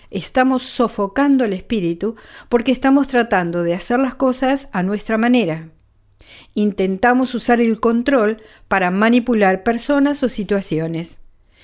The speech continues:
Y sí, estoy hablando del clericalismo en el sacerdocio, pero ¿no se aplica esto también a los laicos? Cuando manipulamos las circunstancias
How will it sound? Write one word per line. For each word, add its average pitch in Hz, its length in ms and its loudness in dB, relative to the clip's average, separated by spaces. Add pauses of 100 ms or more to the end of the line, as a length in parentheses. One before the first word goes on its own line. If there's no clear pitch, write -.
(160)
Y 180 140 -4
sí, 214 380 2 (260)
estoy 240 460 2
hablando 220 460 4
del 180 240 2
clericalismo 220 840 2
en 196 80 0
el 185 120 -4
sacerdocio, 175 1000 -2 (260)
pero 190 460 2 (280)
¿no 190 220 2
se 269 140 0
aplica 220 360 0
esto 233 260 0
también 202 360 2
a 214 80 2
los 175 180 -2
laicos? 202 600 -2 (320)
Cuando 220 280 4
manipulamos 208 720 4
las 220 160 0
circunstancias 190 1040 -2